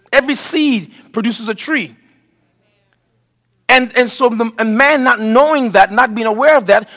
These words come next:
we constantly would go around dropping seeds of sin and, and planting this, this entire forest of consequence.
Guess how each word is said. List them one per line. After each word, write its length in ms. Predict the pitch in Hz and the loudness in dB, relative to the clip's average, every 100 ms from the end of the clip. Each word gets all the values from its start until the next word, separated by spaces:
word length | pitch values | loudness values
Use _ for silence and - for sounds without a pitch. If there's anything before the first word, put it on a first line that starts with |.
| 180 | -6
we 140 | 302 | -6
constantly 680 | - - 294 311 - 254 240 | -4 -4 -2 -4 -4 -6 -4
would 160 | 220 190 | -4 -2
go 120 | 254 | 0
around 260 | 247 226 | 2 -2
dropping 520 | 160 185 262 - 247 214 | -4 0 0 0 -8 -6
seeds 580 | - 277 247 233 - - - | -6 -6 -6 -8 -10 -12 -18
of 280 | - 190 180 | -4 -4 -2
sin 460 | - 330 262 277 - _ _ _ _ _ _ _ _ | -6 -2 -4 -6 -12 _ _ _ _ _ _ _ _
and, 220 | 233 226 | -2 0
and 160 | 226 226 | -2 -6
planting 500 | - 294 285 277 254 | -2 0 0 -2 -6
this, 200 | 254 - | -6 -4
this 160 | 254 247 | -6 -6
entire 520 | 220 - - 269 254 | -10 -10 -4 -2 -2
forest 840 | - - 277 277 226 - - - _ _ _ _ _ _ _ _ _ _ _ _ _ _ _ _ _ _ - | -4 -2 2 2 0 -4 -12 -16 _ _ _ _ _ _ _ _ _ _ _ _ _ _ _ _ _ _ -16
of 120 | 208 | -10
consequence. 840 | - 240 220 - 180 135 - - | -4 -4 -4 -10 -8 -10 -14 -20